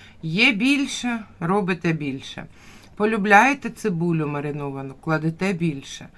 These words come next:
Не полюбляєте цибулю, можете взагалі одну всього покласти. Тобто на ваш смак. Салат виходить дуже ніжний, соковитий, з приємною кисло-солодкою ноткою.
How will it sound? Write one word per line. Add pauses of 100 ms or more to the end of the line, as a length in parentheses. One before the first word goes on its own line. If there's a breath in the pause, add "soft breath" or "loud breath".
(300 loud breath)
Не
полюбляєте
цибулю,
можете
взагалі
одну
всього
покласти. (540 loud breath)
Тобто
на
ваш (180)
смак. (1900 soft breath)
Салат
виходить
дуже
ніжний, (440)
соковитий, (400 loud breath)
з
приємною
кисло-солодкою
ноткою.